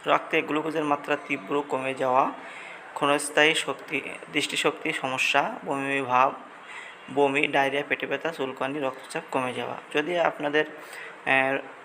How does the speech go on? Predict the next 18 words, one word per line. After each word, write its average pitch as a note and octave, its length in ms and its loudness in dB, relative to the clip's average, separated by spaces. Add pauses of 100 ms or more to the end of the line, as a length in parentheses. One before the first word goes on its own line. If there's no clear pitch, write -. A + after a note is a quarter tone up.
(300)
গ্লুকোজের D#3+ 360 2
মাত্রা D#3 400 2
কমে C3+ 220 2
যায়, C#3+ 180 4
তাহলে C#3 380 2
অবশ্যই, C3 440 0
অবশ্যই C3+ 360 -2
একজন E3 440 -4
রেজিস্টার্ড C#3+ 480 -4
চিকিৎসকের - 500 -4
পরামর্শে C#3 500 0 (640)
ওটি C3+ 240 -6
সেবন C3 440 -2
করবেন। D3 340 2 (1300)
সতর্কতার F3+ 520 4
ভেতরে F3+ 240 2
আছে, F3+ 200 0
যাদের D#3 260 4